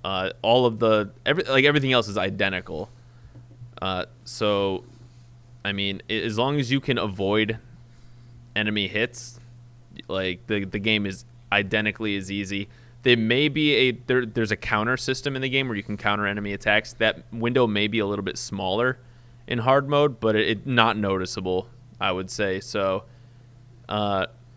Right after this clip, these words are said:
as far as the game goes, I'd probably give it, like, an eight out of ten. Um, as far as the hard mode experience goes, I'd probably give it, like, a seven out of ten. I was a little underwhelmed.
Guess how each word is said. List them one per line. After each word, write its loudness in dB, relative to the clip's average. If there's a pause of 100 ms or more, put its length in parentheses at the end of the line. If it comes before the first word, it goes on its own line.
(400)
as -2
far 6
as 4
the -4
game 6
goes, 2
I'd -4
probably 2
give 0
it, 0
like, 0
an -4
eight 0
out 2
of -6
ten. -4 (320)
Um, -6
as -10
far 2
as -2
the -4
hard 2
mode 0
experience -6
goes, -2
I'd -12
probably -2
give -4
it, -4
like, -4
a -8
seven -10
out -6
of -14
ten. -6
I -20
was -8
a -4
little -2
underwhelmed. -6